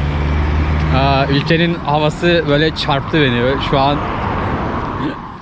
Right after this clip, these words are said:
Ya buraya kadar yürüdüm.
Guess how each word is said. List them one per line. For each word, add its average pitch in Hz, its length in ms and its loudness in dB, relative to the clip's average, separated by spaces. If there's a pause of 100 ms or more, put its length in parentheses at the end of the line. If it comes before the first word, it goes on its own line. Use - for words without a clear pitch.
(1900)
Ya 104 240 -6
buraya 110 240 -2
kadar 113 260 -2
yürüdüm. 107 440 -2